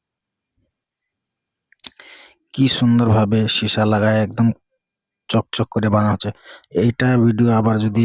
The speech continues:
আমি সুযোগ পাই, তাহলে পরে একবার যখন কমপ্লিট হয়ে যাবে, তখন আপনার, আপনাদেরকে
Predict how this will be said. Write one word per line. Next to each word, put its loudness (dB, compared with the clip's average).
আমি 4
সুযোগ 2
পাই, -4
তাহলে -2
পরে 0
একবার -2
যখন 0
কমপ্লিট 0
হয়ে 2
যাবে, 2
তখন 0
আপনার, 0
আপনাদেরকে -4